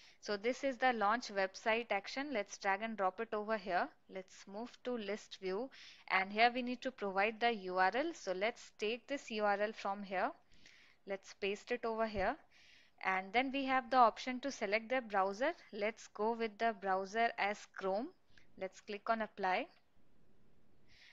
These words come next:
Now the action has been added to launch the R P A challenge website. Then we need to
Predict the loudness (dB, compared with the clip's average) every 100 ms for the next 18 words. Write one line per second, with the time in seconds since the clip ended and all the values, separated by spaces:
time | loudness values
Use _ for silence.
0 | 0 2 6 6 6 4 -2 0 0 0
1 | -2 -2 2 2 4 2 0 -2 -2 2
2 | 0 0 2 6 8 6 4 -2 0 2
3 | 2 2 -2 -2 -2 2 4 2 -4 -12
4 | -12 -6 0 0 0 -2 -4 -6 -4 -4